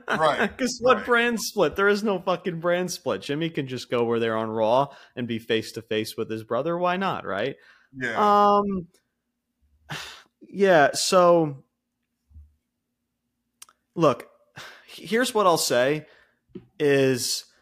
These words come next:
Speaker 1: I'm not gonna put a tally for this. I, I'm, I'm, like I said, I'm kind of the same as you. I'm kind of, like, indifferent about it. But look, I, I understand what they're trying to do, and that's,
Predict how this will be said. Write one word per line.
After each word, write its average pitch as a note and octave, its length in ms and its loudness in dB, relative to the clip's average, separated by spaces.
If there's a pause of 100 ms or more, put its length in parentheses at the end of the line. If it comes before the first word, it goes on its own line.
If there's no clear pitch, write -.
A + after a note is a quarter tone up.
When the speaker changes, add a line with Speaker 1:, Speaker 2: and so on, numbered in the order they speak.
(420)
Speaker 1:
I'm D#3 100 -2
not A#3 160 2
gonna G3+ 140 4
put F#3 160 2
a C#3 60 2
tally A#2+ 420 0
for C3 200 -6
this. D3+ 600 -4
I, C3 320 0
I'm, C3 260 -2
I'm, B2 140 -4
like B2 160 0
I B2 40 -2
said, A#2+ 200 -2
I'm A2+ 120 -4
kind A#2 200 -4
of A2 120 -4 (120)
the - 100 -10
same A2 360 -6
as G#2+ 140 -8
you. G#2+ 260 -4
I'm G#2 160 -6
kind G#2 180 -6
of, G2 140 -8
like, G2 220 -6
indifferent G#2 600 -10
about G#2+ 360 -4
it. G#2+ 180 -6
But G#2 260 -8 (540)
look, C3 280 0 (180)
I, D#3 500 2
I D3 220 4
understand C3+ 1080 -2
what A#2 280 -2
they're A#2 160 0
trying A#2+ 800 -2
to A#2+ 120 -8
do, A2+ 600 -2
and A2 220 -6
that's, - 540 -4